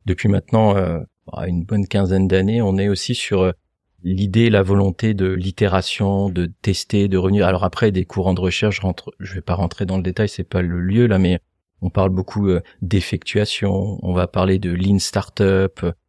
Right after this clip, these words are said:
on va, enfin, on va, on va vraiment, euh, euh, on va vraiment faire en sorte que, euh,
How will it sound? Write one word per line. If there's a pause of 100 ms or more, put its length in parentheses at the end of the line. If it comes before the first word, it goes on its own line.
(180)
on
va,
enfin,
on
va,
on
va
vraiment,
euh, (380)
euh, (120)
on
va
vraiment
faire
en
sorte
que,
euh,